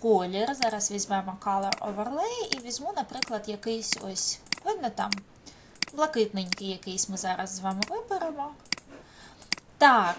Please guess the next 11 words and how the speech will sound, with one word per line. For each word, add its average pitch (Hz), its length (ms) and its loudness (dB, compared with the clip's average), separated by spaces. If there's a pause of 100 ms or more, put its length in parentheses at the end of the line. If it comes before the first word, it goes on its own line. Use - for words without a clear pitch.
і 339 100 2
тепер 381 320 2
дивіться, 285 480 -2
все 294 280 4
те 226 200 4
ж - 120 4
саме, 381 640 2
я 240 220 2
можу 226 480 -2
взяти 196 560 -2
його 180 400 -6